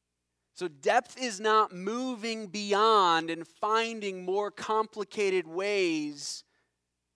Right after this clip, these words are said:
of Christianity. It's not finding un-, it's not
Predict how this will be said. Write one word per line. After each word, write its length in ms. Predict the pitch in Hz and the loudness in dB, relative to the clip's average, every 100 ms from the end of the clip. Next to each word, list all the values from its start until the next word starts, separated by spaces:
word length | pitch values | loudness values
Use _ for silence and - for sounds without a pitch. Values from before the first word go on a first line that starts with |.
| _ - | _ -12
of 120 | 151 | -10
Christianity. 800 | - 214 - 185 196 220 202 165 | -6 -6 -6 -2 0 2 2 0
It's 160 | 156 214 | -2 0
not 200 | 214 180 | 0 0
finding 540 | - 220 233 220 196 - | 0 2 2 -2 -6 2
un-, 380 | 214 226 220 196 _ 214 190 | 4 4 0 -14 _ -20 -10
it's 260 | 190 165 | -10 -6
not 140 | 226 | -4